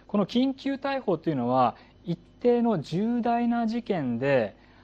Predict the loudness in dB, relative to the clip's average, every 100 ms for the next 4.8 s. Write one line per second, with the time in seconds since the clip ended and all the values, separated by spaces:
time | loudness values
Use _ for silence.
0 | -20 -16 -6 -2 0 0 -2 -2 -2 -2
1 | -2 -2 -2 -2 -4 -4 -2 0 0 0
2 | 0 0 -2 -6 _ -6 -2 0 0 0
3 | 2 2 2 2 0 0 0 -2 -6 -20
4 | -20 -8 -2 0 2 0 0 -6